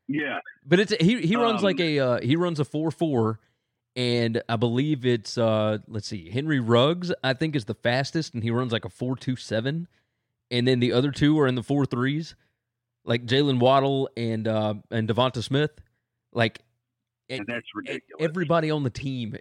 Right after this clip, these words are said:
Speaker 2: is just ridiculous fast. Jerry Jeudy is,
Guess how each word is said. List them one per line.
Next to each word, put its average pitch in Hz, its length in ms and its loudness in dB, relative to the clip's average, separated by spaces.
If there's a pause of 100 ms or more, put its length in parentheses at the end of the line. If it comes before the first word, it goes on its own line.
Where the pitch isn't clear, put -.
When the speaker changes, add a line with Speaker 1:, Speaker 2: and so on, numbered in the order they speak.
Speaker 2:
is 107 220 -4
just 107 400 -8 (560)
ridiculous 117 680 -2
fast. 92 340 -6 (100)
Jerry 214 260 2
Jeudy 147 520 -2
is, 113 440 -2